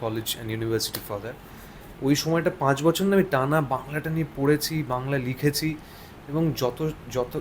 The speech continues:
যতটা সম্ভব নিজেকে, আহ, স্বতঃস্ফূর্ত করে তোলার চেষ্টা করেছি। সেটাই আমার মাস্টারমশাই একটা বড় ভূমিকা আছে। বাঙালিয়ানার না প্রথম স্টেপটা ওখান থেকে শুরু হয়, প্রথম পদক্ষেপটা ওখান থেকে শুরু হয়। তারপরে এই স-, মানে এই স-, ছোট, ছোট, ছোট, ছোট জিনিসগুলো আসে।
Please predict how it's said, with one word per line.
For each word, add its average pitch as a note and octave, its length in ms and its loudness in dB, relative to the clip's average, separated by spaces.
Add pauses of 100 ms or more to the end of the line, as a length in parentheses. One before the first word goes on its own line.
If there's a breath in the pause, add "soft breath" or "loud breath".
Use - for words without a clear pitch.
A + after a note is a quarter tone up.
যতটা D#3+ 360 2
সম্ভব D#3+ 440 6
নিজেকে, E3+ 760 8
আহ, A#2+ 480 4
স্বতঃস্ফূর্ত C#3 600 -4 (100)
করে C3 160 2
তোলার C#3 320 2
চেষ্টা B2 300 4
করেছি। G2+ 360 -4 (440 loud breath)
সেটাই C3+ 240 0
আমার D#3 160 4
মাস্টারমশাই C#3 500 2
একটা D#3 200 4
বড় B2 220 10
ভূমিকা A2+ 400 0
আছে। G2+ 180 -10 (480 loud breath)
বাঙালিয়ানার D3 540 2
না G#3+ 60 2 (100)
প্রথম D3+ 260 2
স্টেপটা D#3 420 4
ওখান D3 220 4
থেকে C#3 160 2
শুরু A2+ 240 -2
হয়, G2+ 160 -6 (480 loud breath)
প্রথম C3+ 260 0
পদক্ষেপটা C3+ 500 0
ওখান A#2+ 180 -2
থেকে A2+ 140 -2
শুরু G#2 260 -6
হয়। G2+ 80 -6 (440 loud breath)
তারপরে D3 440 4
এই F3+ 120 8
স-, - 120 0 (280)
মানে C3 240 0
এই C#3+ 120 4
স-, - 200 -4
ছোট, C#3 200 0
ছোট, D3 200 4
ছোট, C#3+ 180 2
ছোট C#3+ 140 2
জিনিসগুলো A2 520 -2
আসে। G2 180 -6